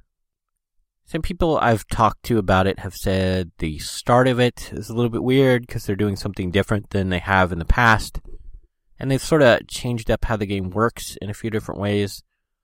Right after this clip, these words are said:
So they said that takes a little getting used to, but overall, people seem to like it.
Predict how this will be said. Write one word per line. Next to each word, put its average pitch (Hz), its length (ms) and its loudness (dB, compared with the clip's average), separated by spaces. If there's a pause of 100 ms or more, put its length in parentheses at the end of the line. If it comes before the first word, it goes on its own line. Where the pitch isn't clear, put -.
(160)
So - 140 -6
they 104 60 2
said 104 220 4
that 98 200 6
takes - 280 -6
a 87 40 -8
little 87 340 -2
getting 85 260 -6
used 85 240 -8
to, 87 260 -6 (600)
but - 120 4
overall, 98 500 6
people - 320 -10
seem 87 240 -8
to - 100 -10
like 78 240 -6
it. - 280 -10